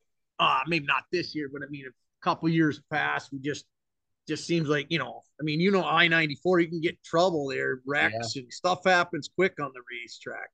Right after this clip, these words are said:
Speaker 1: there.
Speaker 2: Yeah. Yep. That's a, it's a big, fast, wide track, but it, you're right. Especially in your class, you guys are moving so fast.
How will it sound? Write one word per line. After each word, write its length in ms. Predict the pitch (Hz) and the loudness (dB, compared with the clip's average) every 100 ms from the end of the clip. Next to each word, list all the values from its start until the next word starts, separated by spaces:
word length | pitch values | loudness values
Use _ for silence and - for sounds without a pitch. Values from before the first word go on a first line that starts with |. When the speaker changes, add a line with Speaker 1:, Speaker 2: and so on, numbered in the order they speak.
| - | -14
Speaker 1:
there. 80 | - | -6
Speaker 2:
Yeah. 200 | 107 104 - _ _ _ | -2 -4 -6 _ _ _
Yep. 280 | 107 113 107 | -2 -2 -2
That's 240 | - 156 170 | 0 2 4
a, 200 | 160 147 | 2 2
it's 120 | 147 | 0
a 80 | 143 | 0
big, 440 | 117 143 147 120 | 0 0 0 0
fast, 460 | - 135 127 135 - | -4 0 2 0 -2
wide 400 | 113 117 127 113 | -4 0 0 -2
track, 380 | - 131 123 120 | 0 2 2 0
but 120 | 113 | -2
it, 200 | 113 110 | -2 -4
you're 160 | 120 120 | -4 0
right. 240 | 139 131 120 | 2 0 -2
Especially 680 | 120 165 160 170 165 156 - _ _ - | 0 0 2 2 2 0 -6 _ _ -4
in 160 | 131 127 | 0 4
your 280 | 139 143 | 4 4
class, 460 | 123 143 147 123 120 | 2 2 4 4 0
you 120 | 127 | -4
guys 260 | 123 135 120 | 2 2 2
are 80 | 123 | -2
moving 380 | 127 123 123 | -2 -2 -4
so 600 | 113 - 135 139 156 135 | -6 -4 0 4 6 6
fast. 540 | 110 135 131 113 113 | 4 2 2 0 -4